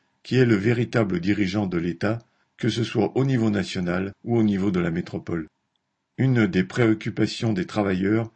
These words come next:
c'est par exemple le logement. Lyon est une des villes où les prix augmentent le plus vite. C'est l'effet de la spéculation,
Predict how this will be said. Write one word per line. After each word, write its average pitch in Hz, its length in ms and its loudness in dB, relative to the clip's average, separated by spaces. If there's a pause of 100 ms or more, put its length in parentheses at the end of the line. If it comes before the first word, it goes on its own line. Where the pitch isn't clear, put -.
c'est - 180 0
par 117 180 2
exemple 110 400 0
le 90 160 0
logement. 95 540 0 (640)
Lyon 123 380 2
est 110 200 0
une 123 160 2
des 101 140 6
villes 123 400 0
où 117 100 2
les 104 140 4
prix 127 240 -4
augmentent 104 440 -2
le 90 80 -4
plus 101 160 -6
vite. 92 360 -10 (420)
C'est 107 220 2
l'effet 127 320 4
de 104 100 2
la 90 140 4
spéculation, 107 800 -2